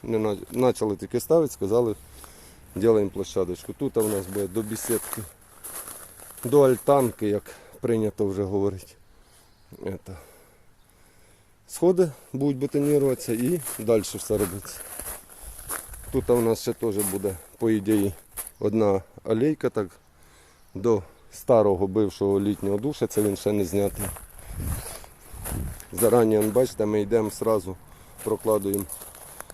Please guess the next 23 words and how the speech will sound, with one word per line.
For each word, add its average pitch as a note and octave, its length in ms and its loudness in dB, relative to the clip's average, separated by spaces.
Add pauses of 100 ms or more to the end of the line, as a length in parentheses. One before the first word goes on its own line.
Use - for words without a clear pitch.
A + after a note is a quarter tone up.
(280)
як G2+ 160 -2
говориться, G#2 600 0 (360)
гофру A2 580 0 (1000)
суцільним B2 680 0 (380)
водяною A#2+ 420 4
трубою A2 480 0
для G2 280 0 (240)
кабеля, D3 400 4
бо A2 220 2 (520)
у - 60 -8
нас G#2+ 240 -4
він G#2 140 -6
є G2+ 160 -6 (380)
на G2+ 340 -4 (580)
альтанці, A2+ 680 2 (380)
як G#2 140 -2
говориться, G#2+ 520 -2 (1160)
куди A#2+ 280 4
зай-, A2+ 240 4 (180)
зайшов B2+ 520 4
уже G#2+ 220 0
силовий A#2 460 2
провод. G#2+ 440 -2